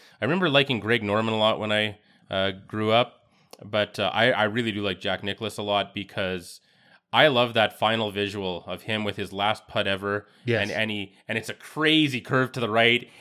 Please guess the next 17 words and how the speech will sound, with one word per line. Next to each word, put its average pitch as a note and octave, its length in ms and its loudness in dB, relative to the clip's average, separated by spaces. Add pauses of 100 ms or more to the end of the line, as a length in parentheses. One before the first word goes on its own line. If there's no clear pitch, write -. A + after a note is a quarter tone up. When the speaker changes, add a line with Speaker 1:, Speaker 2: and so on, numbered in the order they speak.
(100)
Speaker 1:
and A2 100 -4
he A2 220 -8 (160)
nails E3 480 4
it C#3+ 140 -4
perfectly, D#3 580 0
and B2+ 180 0
as D3+ 220 4
it's C#3 100 -14
going D3 340 -2
in, D3+ 120 -2
he B2+ 80 -2
holds C#3 360 -4
up C#3 180 -2
the C3 80 -4
left. C3 280 0
I C#3+ 140 2
just, C#3+ 300 -6